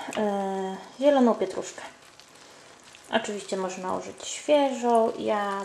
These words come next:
zużywam zapasy, które sobie pomroziłam przed zimą. Też jest smaczna, fajna, więc wszystko razem mieszamy. Ta pietruszka jest tu jeszcze mi troszeczkę zamarznięta,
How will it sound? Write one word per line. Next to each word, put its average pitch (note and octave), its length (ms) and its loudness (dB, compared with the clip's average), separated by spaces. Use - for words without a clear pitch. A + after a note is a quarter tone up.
zużywam F#3+ 500 -2
zapasy, F#3 560 -8
które F3+ 300 -6
sobie F3+ 340 -4
pomroziłam F3 1000 -4
przed F#3+ 240 -4
zimą. A3+ 680 4
Też G3+ 220 -2
jest - 420 -10
smaczna, B3+ 560 -4
fajna, G#3 600 -2
więc G3 540 -6
wszystko - 400 -2
razem G3 440 -2
mieszamy. A#3 480 2
Ta A3+ 100 -2
pietruszka - 580 -2
jest G#2 220 0
tu A2+ 80 -2
jeszcze D3+ 320 -6
mi G#2 140 -10
troszeczkę - 680 -8
zamarznięta, F#3+ 1300 -8